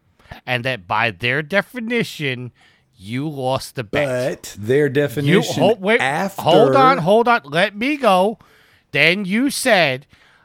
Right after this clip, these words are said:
Speaker 1: "I legit did not think I messed up because you thought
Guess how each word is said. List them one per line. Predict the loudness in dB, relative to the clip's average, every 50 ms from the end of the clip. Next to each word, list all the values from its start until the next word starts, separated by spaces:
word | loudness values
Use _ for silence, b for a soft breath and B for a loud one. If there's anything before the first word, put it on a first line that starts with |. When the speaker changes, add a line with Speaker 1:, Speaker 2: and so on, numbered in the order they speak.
| b b _ _
Speaker 1:
"I | 0 4 4 6 6 6 4 2 -2 -6 -12 -12
legit | -10 -10 -10 -6 -4 -2 -2 -2 -2 -4 _ _ -12 -8
did | -6 -6 -4
not | -2 -2 -2 -2 -2
think | -4 -6 -6 -4
I | -6 -6 -6 -8 -12 -10
messed | -8 -8 -8 -6 -4 -2
up | -2 -2 -4 -6
because | -8 -8 -6 -6 -4 -4 -4 -6 -8 -10 -8
you | -6 -6 -6 -6
thought | -6 -4 -4 -2 -2 -2 -4 -6